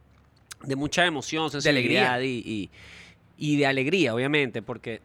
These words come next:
Speaker 1: <clears throat> realmente este año, eh, por haber, eh, pasado en, en, durante la pandemia, eh, es, es complicado porque uno está acostumbrado que uno sale a la calle y abraza a la gente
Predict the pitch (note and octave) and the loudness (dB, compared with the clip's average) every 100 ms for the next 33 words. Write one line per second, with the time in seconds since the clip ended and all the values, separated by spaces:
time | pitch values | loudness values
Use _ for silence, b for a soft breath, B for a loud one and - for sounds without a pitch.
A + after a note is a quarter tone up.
0 | G3 D#3 - B2+ C3+ D#3+ E3+ - F3+ F3 | -6 -6 -8 -6 -2 0 0 4 4 4
1 | F#3 - C#3+ C3 A#2 A2 G#2 G#2 - A#2+ | 2 0 0 2 0 -2 -4 -8 -10 -6
2 | A2+ A#2+ A#2+ - _ - - - C#3+ C#3+ | -4 -4 -6 -14 _ -20 -20 -6 0 2
3 | C#3 A2+ C3+ - C3+ C#3 D3+ C#3 - B2+ | 0 0 -2 0 0 2 -2 -4 -4 -4
4 | A#2 A2 B2 A#2+ A2+ A#2 A#2 A2+ A#2 B2+ | -4 -6 -2 -2 -2 -4 -4 -4 -2 -2
5 | C#3+ - B B B B - C3+ B2+ C#3+ | -4 -6 B B B B -6 -2 -2 -4
6 | A2 - - F#3 F#3+ - - G#3+ A#3+ F3+ | -10 -12 -10 -10 -6 -6 0 2 2 0
7 | C#3+ D#3 F3 G#3 G#3+ - E3+ D#3 F3 G3+ | 0 0 4 4 2 0 2 6 6 4
8 | G#3+ G#3+ G#3+ G#3 E3+ D3 E3 F#3+ E3+ D3 | -2 2 4 4 4 4 4 6 6 6
9 | C#3 F#3 E3 E3+ G3 G3 F#3 | 4 2 2 4 2 2 -4